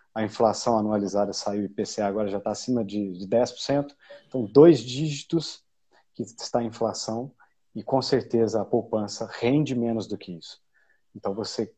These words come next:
com certeza, está perdendo o poder de compra. Então, tentando responder e agrupar em, em grupos menores, perfil, talvez, antiquado,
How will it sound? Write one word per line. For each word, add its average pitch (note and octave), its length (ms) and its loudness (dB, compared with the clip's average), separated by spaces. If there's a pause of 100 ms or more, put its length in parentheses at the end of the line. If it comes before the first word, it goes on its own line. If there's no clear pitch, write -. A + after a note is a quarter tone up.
com G#3+ 340 8
certeza, B2+ 800 0
está - 480 4
perdendo A2 460 2
o G#2+ 40 -10
poder G#2+ 360 0
de A#2 100 -6
compra. - 380 -10 (460)
Então, C#3 140 4
tentando D3+ 760 6
responder A#2+ 840 4
e A#2 300 -2
agrupar B2+ 760 6
em, G#2 280 -2 (340)
em G#2 100 -4
grupos A#2+ 520 4
menores, A2+ 640 2 (460)
perfil, B2 680 4 (480)
talvez, A2+ 840 4 (420)
antiquado, D3 800 6